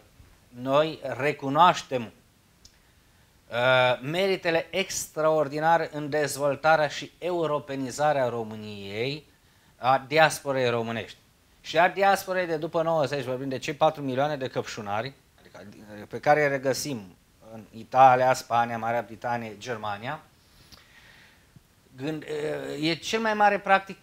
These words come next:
investitor al României. Doar din două mii șapte, de la integrare, valoarea remiterilor, uh, românilor din afară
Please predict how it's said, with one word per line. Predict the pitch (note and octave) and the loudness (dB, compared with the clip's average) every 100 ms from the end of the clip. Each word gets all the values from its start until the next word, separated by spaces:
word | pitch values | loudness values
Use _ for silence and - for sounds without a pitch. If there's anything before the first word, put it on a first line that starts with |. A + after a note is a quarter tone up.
| E3+ | -12
investitor | E3+ E3+ D3+ D#3+ - F3+ - G3 G3 D#3 A2 - _ _ _ _ _ _ _ _ _ | -8 -6 -2 -2 -4 -10 -2 2 4 2 -2 -14 _ _ _ _ _ _ _ _ _
al | - C#3 C#3 | 0 2 2
României. | B2+ C#3+ C#3 B2+ A#2 G2 E2+ - _ - | 0 0 0 0 -2 -6 -14 -20 _ -20
Doar | A2 F3 G3+ | 0 4 4
din | F#3 D#3+ | 2 -4
două | G3 F#3 | -2 -2
mii | D#3+ | -2
șapte, | - F3+ D#3+ | 0 -2 -2
de | C#3 | -4
la | D3 | -2
integrare, | C#3+ C3+ C3 A2+ C#3 E3+ D3+ | -2 -6 -10 -6 0 2 2
valoarea | C#3 C#3 E3 D#3+ C3+ | 0 2 2 4 2
remiterilor, | C3+ D#3+ G3 E3 C#3+ C3+ B2 A#2 B2+ | 0 -6 -8 -6 -6 -4 -6 -8 -10
uh, | A#2 A2+ A2+ | -8 -6 -6
românilor | A#2+ C#3+ E3+ F#3 D3 B2 | -4 -4 -2 -2 -2 -2
din | B2 | -4
afară | A#2 G#2 A#2+ G#2+ G2+ A#2+ E3 | -6 -6 -2 -2 -2 -2 -6